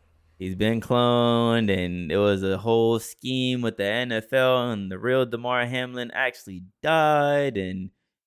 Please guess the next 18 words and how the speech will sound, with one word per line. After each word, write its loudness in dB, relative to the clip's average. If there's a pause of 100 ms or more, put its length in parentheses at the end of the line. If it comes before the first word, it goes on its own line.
he -6
was -2
throwing -4
up -2
Freemason -8
symbols -4
and -8
all -6
this -8
shit, -4
and -8
he -10
hasn't -14
showed -12
his -18
face -6
or -10
talked. -2